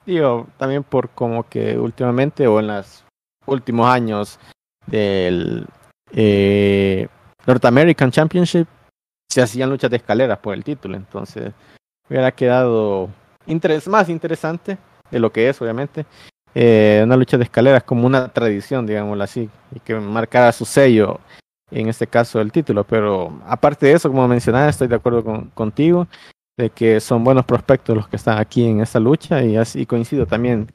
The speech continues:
como lo había mencionado, de que, eh, los campeones van a retener, así que yo digo que también Wesley retiene.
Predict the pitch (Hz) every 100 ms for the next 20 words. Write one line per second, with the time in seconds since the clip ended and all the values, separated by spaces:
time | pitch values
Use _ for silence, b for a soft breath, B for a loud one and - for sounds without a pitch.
0 | _ 117 110 110 107 113 113 117 - 120
1 | 131 151 101 - - - B B _ _
2 | _ - 117 113 113 120 120 123 123 117
3 | 113 110 104 110 120 107 - 117 - -
4 | 82 - _ _ _ 120 117 113 117 113
5 | 113 117 110 113 110 104 104 _ 107 98
6 | 117 101